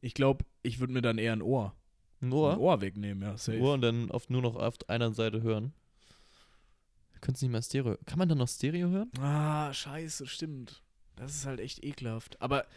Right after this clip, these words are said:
Speaker 1: ich dachte jetzt eher ans Kosmetische, dass einfach das Ohr weg ist.
Speaker 2: Nee,
Speaker 1: Aber
Speaker 2: nee, schon
Speaker 1: man
Speaker 2: mit
Speaker 1: kann dann auch nicht
Speaker 2: Funktion.
Speaker 1: mehr hören.
Speaker 2: Mit Funktion, ja.
Speaker 1: Boah, eine Hälfte der Nase sieht einfach mega unsexy aus.
Speaker 2: Du kannst ja auch nicht, Nase ist Nase, das ist ein Körperteil.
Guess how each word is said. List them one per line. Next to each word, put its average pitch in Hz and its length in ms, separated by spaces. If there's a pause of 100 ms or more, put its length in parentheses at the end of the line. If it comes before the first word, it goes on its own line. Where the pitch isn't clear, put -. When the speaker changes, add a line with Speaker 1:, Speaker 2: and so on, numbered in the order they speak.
(260)
Speaker 1:
ich 135 140
dachte 160 240
jetzt 151 180
eher 160 200
ans 151 220
Kosmetische, 143 680
dass 110 220
einfach 123 240
das 120 200
Ohr 139 260
weg 95 200
ist. - 380 (220)
Speaker 2:
Nee, 135 100
Speaker 1:
Aber 120 160
Speaker 2:
nee, 113 80
schon 123 120
Speaker 1:
man 127 100
Speaker 2:
mit 139 60
Speaker 1:
kann 180 120
dann 175 100
auch 180 120
nicht 180 100
Speaker 2:
Funktion. 160 80
Speaker 1:
mehr 156 100
hören. 151 300
Speaker 2:
Mit 120 160
Funktion, 107 500
ja. 104 140 (720)
Speaker 1:
Boah, - 120
eine 107 100
Hälfte 135 340
der 120 140
Nase 139 420
sieht 147 240
einfach 117 340
mega 123 360
unsexy 160 640
aus. 170 300
Speaker 2:
Du - 80
kannst 120 180
ja 123 80
auch - 20
nicht, 113 160
Nase 117 600
ist 113 100
Nase, 117 320
das 113 140
ist - 60
ein 110 160
Körperteil. 117 520